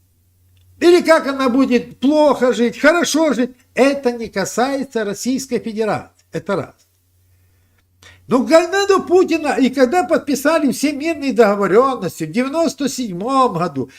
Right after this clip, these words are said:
границы, всё-всё, при Путине утвердили. И первый конфликт был,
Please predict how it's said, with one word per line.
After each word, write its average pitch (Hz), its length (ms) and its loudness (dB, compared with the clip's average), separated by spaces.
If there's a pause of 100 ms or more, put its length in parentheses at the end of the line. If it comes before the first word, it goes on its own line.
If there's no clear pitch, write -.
(200)
границы, 285 760 0
всё-всё, 277 840 0 (200)
при 302 160 4
Путине 330 520 0
утвердили. 277 1080 2 (340)
И 175 140 -4
первый 359 580 2
конфликт 320 540 0
был, 285 340 -2